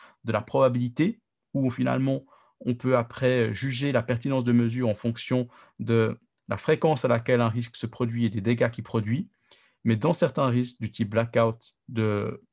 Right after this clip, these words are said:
longue durée sur une, sur une aire importante, ici, ce qui compte, c'est la possibilité dans le sens où la survenance d'un événement comme ça est jugée, euh, si on reprend la, la, la perspective de Lee Clark, comme étant,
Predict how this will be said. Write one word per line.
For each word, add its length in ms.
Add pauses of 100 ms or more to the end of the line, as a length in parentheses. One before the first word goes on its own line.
(220)
longue 240
durée 320
sur 220
une, 360
sur 200
une 80
aire 140
importante, 600 (400)
ici, 580
ce 100
qui 160
compte, 300 (160)
c'est 180
la 120
possibilité 760
dans 100
le 40
sens 400 (100)
où 160
la 80
survenance 680 (160)
d'un 140
événement 280
comme 200
ça 340 (680)
est 140
jugée, 540 (220)
euh, 80 (420)
si 160
on 80
reprend 340
la, 200
la, 380 (160)
la 80
perspective 420
de 60
Lee 140
Clark, 240
comme 160
étant, 280